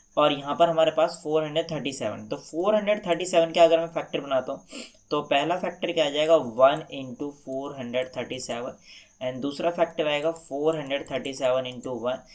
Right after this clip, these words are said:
and तीसरा factor आएगा nineteen into twenty-three, and th-, fourth factor आएगा ट्वेंटी थ्री into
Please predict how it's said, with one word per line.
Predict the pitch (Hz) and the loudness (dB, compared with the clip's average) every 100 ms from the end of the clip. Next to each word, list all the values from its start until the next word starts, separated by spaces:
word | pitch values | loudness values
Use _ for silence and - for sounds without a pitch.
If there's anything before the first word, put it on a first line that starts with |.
| - _ - | -20 _ -8
and | 123 123 | -6 -6
तीसरा | 139 143 170 170 | -8 -2 0 2
factor | 165 - 156 | 0 0 0
आएगा | 139 139 156 | 2 2 -2
nineteen | 131 120 123 127 123 143 160 160 - 131 | -4 -4 -4 -8 -10 -10 -10 -12 -14 -12
into | 120 147 139 120 | -8 -8 -8 -6
twenty-three, | 120 117 117 131 123 - 139 131 - - - _ - | -6 -6 -10 -12 -12 -10 -8 -8 -12 -20 -20 _ -10
and | 120 117 117 - | -8 -8 -10 -12
th-, | 151 - - | -14 -14 -4
fourth | 147 165 - | 0 0 0
factor | 151 - 147 | -2 0 2
आएगा | 135 131 143 143 | 4 4 2 -4
ट्वेंटी | 131 123 113 127 - | -4 -4 -6 -12 -12
थ्री | 139 139 135 - - | -12 -8 -8 -10 -12
into | 131 120 139 | -12 -10 -10